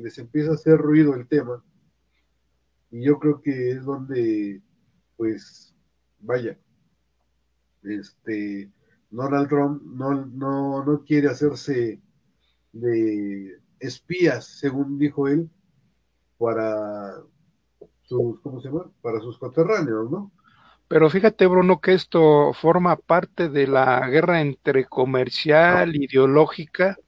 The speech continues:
Speaker 2: y obviamente económica que hay entre Estados Unidos y China,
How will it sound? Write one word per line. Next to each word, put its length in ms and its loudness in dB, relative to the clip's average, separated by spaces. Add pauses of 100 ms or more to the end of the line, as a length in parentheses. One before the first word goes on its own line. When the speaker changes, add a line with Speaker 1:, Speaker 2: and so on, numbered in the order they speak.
(520)
Speaker 2:
y 100 4
obviamente 600 6
económica 960 -2 (600)
que 140 0
hay 140 2
entre 720 0
Estados 500 0
Unidos 500 -4
y 240 -10
China, 560 -4